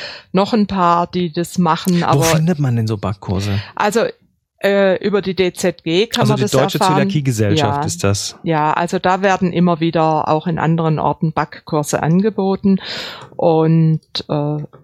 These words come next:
Speaker 1: ja, stöbert mal ein bisschen im Internet. Es gibt auch ein paar Leute, die Blogs haben und die dann auch Kurse machen. Also zum Beispiel die Alexandra Merkle, die hält in der Volkshochschule in,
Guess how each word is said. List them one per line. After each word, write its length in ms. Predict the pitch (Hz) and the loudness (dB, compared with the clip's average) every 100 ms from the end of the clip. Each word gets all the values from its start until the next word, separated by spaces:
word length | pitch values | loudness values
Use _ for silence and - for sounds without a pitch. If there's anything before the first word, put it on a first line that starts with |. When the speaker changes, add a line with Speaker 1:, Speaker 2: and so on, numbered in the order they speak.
| - | -8
Speaker 1:
ja, 240 | 147 165 | -4 -2
stöbert 400 | - - 170 190 | -2 0 0 2
mal 120 | 185 | 2
ein 40 | 165 | 0
bisschen 240 | 165 170 160 | -2 -2 0
im 60 | |
Internet. 440 | 160 180 190 170 160 | 2 2 2 2 -2
Es 160 | - | -4
gibt 220 | 175 - | -6 -2
auch 120 | 151 160 | -2 0
ein 120 | 170 | 0
paar 160 | 175 | 0
Leute, 320 | 151 147 170 180 | 2 2 2 -2
die 100 | 165 | -2
Blogs 600 | 151 143 160 - - - | 0 0 0 -6 -8 -2
haben 460 | 185 185 185 185 - | 0 2 2 2 2
und 260 | 165 160 | 0 0
die 100 | 165 | -2
dann 460 | 160 156 160 156 151 | 0 2 2 0 0
auch 440 | - 160 208 - | 0 -2 -2 -10
Kurse 400 | - 185 190 - | -2 0 0 0
machen. 440 | 185 175 170 - 175 - - - - | 2 2 0 0 0 -2 -12 -14 -4
Also 220 | 165 165 | -2 0
zum 200 | 160 170 | -2 0
Beispiel 320 | 170 165 - | 0 0 -2
die 180 | 160 156 | -2 -2
Alexandra 640 | - 143 - 151 151 147 | -2 -4 -4 -2 -2 2
Merkle, 480 | 156 156 156 - - | 2 2 0 -2 -4
die 160 | 156 156 | -2 0
hält 340 | 156 151 147 | 2 0 0
in 240 | - 160 151 | -2 0 0
der 120 | 147 | 0
Volkshochschule 840 | 175 160 - - - - 156 151 | 0 -2 -2 -4 -2 -2 0 0
in, 440 | - 147 143 147 | 0 0 0 -2